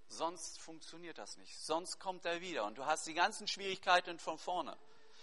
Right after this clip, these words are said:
Ja, das ist, äh, in der Seelsorge kommt das dann raus. Dann fragen wir, „Ja, warum fällst du denn hin?“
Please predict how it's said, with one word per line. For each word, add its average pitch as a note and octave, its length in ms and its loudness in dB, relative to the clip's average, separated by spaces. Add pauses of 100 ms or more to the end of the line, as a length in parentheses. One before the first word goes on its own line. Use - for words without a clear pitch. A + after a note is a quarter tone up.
(220)
Ja, B3 100 10
das C#4 140 2
ist, - 180 0 (240)
äh, G#3+ 300 4 (800)
in A3+ 100 0
der B3+ 160 12
Seelsorge C#4 480 12
kommt A#3 220 8
das A#3+ 140 10
dann A#3 120 12
raus. D#4 220 12
Dann G#3 100 12
fragen B3+ 320 10
wir, A#3 120 6
„Ja, G#3 200 10 (240)
warum C4+ 320 12
fällst A#3+ 320 6
du - 60 8
denn D#4 160 8
hin?“ C#4+ 240 2